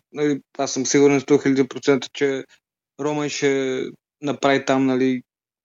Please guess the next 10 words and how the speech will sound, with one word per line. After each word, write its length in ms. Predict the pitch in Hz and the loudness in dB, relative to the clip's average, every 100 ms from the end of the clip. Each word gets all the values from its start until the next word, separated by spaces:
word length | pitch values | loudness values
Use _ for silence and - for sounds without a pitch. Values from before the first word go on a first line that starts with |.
| _ _ _ _ | _ _ _ _
а, 280 | 143 139 131 | -16 -14 -10
ще 340 | 120 139 131 127 | -6 -2 -2 -2
вземе 420 | 127 131 127 123 - | 0 0 0 -2 -10
двете 460 | - - 135 147 - | -20 -8 -2 -2 -2
титли, 360 | - 127 135 131 | -8 -4 0 0
ще 180 | - | 0
ги 100 | 120 | -2
вдигне, 440 | 110 110 131 131 127 | -2 2 2 4 0
ще 140 | - | -2
си 160 | - | -2